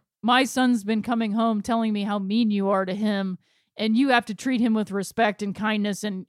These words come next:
I won't stand for," he was, like, a judge or something. He was like, "I won't stand for the way that you treat him," and all these things. And, like, this Rob Manfred conversation about, like,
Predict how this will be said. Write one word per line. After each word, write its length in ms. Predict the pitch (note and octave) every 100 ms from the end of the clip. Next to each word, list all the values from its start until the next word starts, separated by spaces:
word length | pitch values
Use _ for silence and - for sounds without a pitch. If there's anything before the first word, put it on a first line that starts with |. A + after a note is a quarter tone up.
| _
I 160 | A#3 B3
won't 280 | B3+ A#3 -
stand 360 | - A3 A3
for," 80 | G3
he 120 | F3+
was, 140 | G#3 G3+
like, 120 | F#3+
a 60 | F3
judge 320 | G3 F#3 F#3+
or 60 |
something. 300 | F#3 F#3+ F3+ - - _ -
He 80 |
was 80 | A3+
like, 120 | A#3
"I 160 | G#3 C4
won't 240 | D4 C4+
stand 440 | G#3+ - A#3+ A#3+ -
for 80 | G#3+
the 80 |
way 180 | G3+ G#3+
that 120 | G3
you 120 | F#3 G3+
treat 300 | - A3 G#3
him," 280 | G3 F#3+
and 160 | F3+ F3+ _ _ _ _ -
all 160 | A3+
these 220 | A3+ G3+
things. 280 | - A3 G#3
And, 100 | G#3
like, 240 | F#3+ F3 _ A3
this 280 | B3 D4+ - G#3+
Rob 340 | A#3+ B3 F4
Manfred 500 | C#4+ C4 C4+ B3+ G#3+
conversation 680 | A#3+ A3+ G3+ F#3+ G#3+ G3+ G#3+
about, 280 | G3 E3
like, 260 | D3+ E3+ -